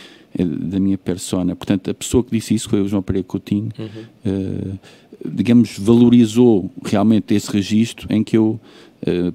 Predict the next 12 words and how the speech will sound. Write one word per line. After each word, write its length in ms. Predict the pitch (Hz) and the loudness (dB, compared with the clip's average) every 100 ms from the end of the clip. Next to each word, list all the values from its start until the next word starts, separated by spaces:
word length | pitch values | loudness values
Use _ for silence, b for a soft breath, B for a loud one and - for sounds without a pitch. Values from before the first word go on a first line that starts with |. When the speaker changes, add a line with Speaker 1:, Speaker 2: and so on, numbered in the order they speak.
| - | 0
Speaker 1:
parodio-me 500 | 107 95 104 107 101 | 0 2 2 2 2
a 40 | |
mim 140 | 98 92 | 2 0
próprio, 540 | - 104 101 - 90 | 0 0 0 -2 -2
não 120 | 90 | 0
é? 80 | 87 | -2
Brinco 280 | 85 101 95 | -2 -2 -2
com 80 | 95 | -4
as 120 | 90 | -2
minhas 180 | 98 90 | -2 -2
coisinhas. 720 | 92 90 95 98 95 90 - - B B B - | -2 -2 0 -2 -2 -4 -10 -20 B B B -4
Eh, 400 | 87 87 87 | -2 -2 -2